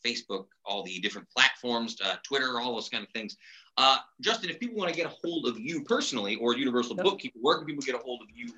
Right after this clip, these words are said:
Speaker 1: or, uh,
Speaker 2: I
Speaker 1: your
Speaker 2: Yep, I make it easy. Just send me an email at justin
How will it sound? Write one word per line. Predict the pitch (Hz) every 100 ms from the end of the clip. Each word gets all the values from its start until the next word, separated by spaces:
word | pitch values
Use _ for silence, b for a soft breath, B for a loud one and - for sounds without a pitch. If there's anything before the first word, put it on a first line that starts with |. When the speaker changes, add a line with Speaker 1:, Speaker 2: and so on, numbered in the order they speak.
| 117
Speaker 1:
or, | 117
uh, | 110 110
Speaker 2:
I | 107
Speaker 1:
your | 101 - - - - - _ _ _ -
Speaker 2:
Yep, | 175 233
I | 185
make | 208 202
it | 190
easy. | 208 208 175
Just | 160 185 -
send | 202 202
me | 208
an | 202
email | 202 208 214 208 214
at | 165 165 139
justin | 151 202 208 233 214